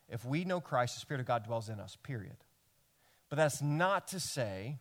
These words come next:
that we're always allowing the Spirit of God to lead our lives.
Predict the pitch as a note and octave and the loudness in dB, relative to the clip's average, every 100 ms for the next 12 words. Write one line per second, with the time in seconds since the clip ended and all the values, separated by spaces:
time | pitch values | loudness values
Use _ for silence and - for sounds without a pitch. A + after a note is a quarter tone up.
0 | _ _ _ - C#3+ D#3 - C#3 E3 D3 | _ _ _ -4 0 2 4 4 4 2
1 | D3 C#3 C3+ B2+ - - C#3+ C3 G#2+ A#2+ | 4 4 4 -2 -6 -6 -4 -4 0 -2
2 | A2+ C3 A2 A#2 B2 C3+ B2 G#2+ G#2+ G#2 | 0 -4 -4 -4 -2 -4 -4 -4 -4 -4
3 | G#2 F#2 F#2+ - - | -6 -8 -12 -16 -16